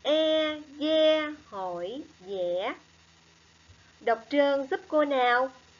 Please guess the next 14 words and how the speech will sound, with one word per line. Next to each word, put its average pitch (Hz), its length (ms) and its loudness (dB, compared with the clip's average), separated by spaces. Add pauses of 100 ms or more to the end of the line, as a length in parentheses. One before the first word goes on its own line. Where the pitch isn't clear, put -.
(600)
Dẻ, 196 540 0 (1600)
dẻ. 196 560 2 (1300)
Tiếp 339 140 -2 (160)
theo, 254 380 0 (360)
quan 226 300 0
sát 311 260 -2
bức 339 160 -10
tranh 269 180 -2
thứ 311 140 -6
ba 294 380 -2 (580)
và 208 500 -4
cho 247 140 4 (100)
cô 240 120 4
biết 277 260 0